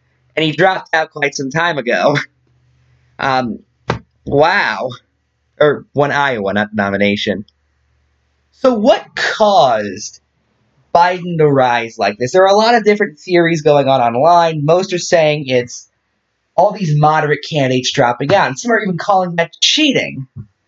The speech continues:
because I guess it's against the rules for candidates to drop out. Yeah, there's this very popular conspiracy theory going around the Bernie Sanders circles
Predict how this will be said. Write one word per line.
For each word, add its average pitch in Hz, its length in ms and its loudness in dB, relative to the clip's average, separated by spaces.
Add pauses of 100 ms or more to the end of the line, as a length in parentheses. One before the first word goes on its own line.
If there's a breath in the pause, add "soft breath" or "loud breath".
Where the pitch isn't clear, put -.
(600)
because 165 560 -2
I 156 140 2
guess 170 320 0
it's 185 160 -10
against 156 600 -4
the 160 120 0
rules 147 500 4
for 135 120 -14
candidates 135 480 0
to - 60 -20
drop 110 360 0
out. 147 280 2 (240)
Yeah, 226 260 -2
there's 226 160 -2
this 214 140 0
very 240 400 0
popular 139 720 -2
conspiracy 127 840 0
theory 98 400 -2
going 135 280 2
around 120 320 2
the 107 60 -4
Bernie 113 260 0
Sanders 104 540 -2
circles - 600 -4